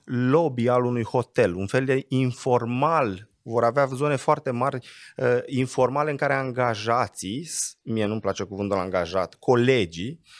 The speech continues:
uh, vor veni să se întâlnească, să povestească. Și, uite, îți dau, uh, trei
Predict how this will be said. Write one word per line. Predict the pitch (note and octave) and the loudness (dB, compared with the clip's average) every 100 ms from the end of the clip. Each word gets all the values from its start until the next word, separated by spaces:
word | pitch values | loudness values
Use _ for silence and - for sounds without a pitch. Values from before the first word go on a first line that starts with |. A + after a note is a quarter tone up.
| - - | -20 -12
uh, | C#3 C3+ C3+ | -4 -2 -2
vor | A#2 A#2 D3+ E3 | -4 0 2 2
veni | C3+ C3+ B2+ E3+ | 0 -4 -2 -4
să | F#3 - F3 | -4 -2 -2
se | - E3+ | 0 0
întâlnească, | E3+ E3 F3 E3+ E3+ D#3 A2 - - C#2+ - - - | -2 0 0 2 2 0 0 -6 -8 -10 -12 -20 -16
să | - - C3+ C3 | -6 -2 2 0
povestească. | - D3 C3+ C3+ B2+ - - C3 - - - - - - - | 0 0 0 -2 -2 0 2 2 0 -8 -10 -14 -16 -20 -14
Și, | - - D3 C#3+ C#3+ - | -8 -6 -4 -4 -6 -6
uite, | C#3+ - | -2 0
îți | A2 | 2
dau, | B2+ B2+ | 2 2
uh, | B2 A#2 A2 G2 F2+ - _ | 0 0 2 2 -2 -6 _
trei | - B2+ B2 A#2 G#2+ F#2+ E2+ | -2 0 0 -2 -4 -6 -10